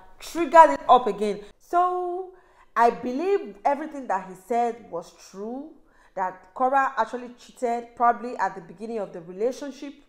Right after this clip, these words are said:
that he forgave her. And then during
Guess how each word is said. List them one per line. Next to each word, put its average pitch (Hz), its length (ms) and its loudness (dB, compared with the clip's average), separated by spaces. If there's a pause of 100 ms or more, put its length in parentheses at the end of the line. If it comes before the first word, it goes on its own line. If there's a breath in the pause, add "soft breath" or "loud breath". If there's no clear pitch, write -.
(300 soft breath)
that 196 240 -2
he 190 60 -8
forgave 214 560 -8
her. 214 360 0 (680 soft breath)
And 220 160 -6
then 269 320 2 (580)
during 311 580 -4